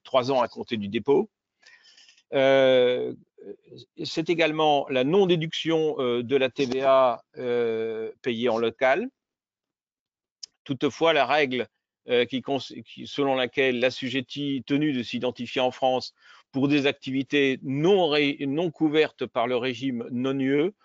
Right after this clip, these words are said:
euh, donc, euh, s'appliquera et, euh, le, euh, l'assujetti, euh, donc tenu de s'identifier en France pour des activités non couvertes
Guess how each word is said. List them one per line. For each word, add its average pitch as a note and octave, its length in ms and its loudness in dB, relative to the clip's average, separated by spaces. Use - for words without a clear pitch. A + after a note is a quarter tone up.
euh, A#2+ 280 2
donc, B2 320 -2
euh, A2 280 -2
s'appliquera D3+ 800 2
et, C3 380 0
euh, B2 80 0
le, C3 500 2
euh, A#2+ 340 -2
l'assujetti, C3 800 -6
euh, C3 80 -8
donc A#2+ 240 -2
tenu D#3 300 4
de B2 100 0
s'identifier C3 600 -4
en B2 100 2
France C3+ 400 0
pour A#2+ 120 0
des A#2 120 0
activités A#2+ 500 -2
non C3+ 180 2
couvertes C3 380 0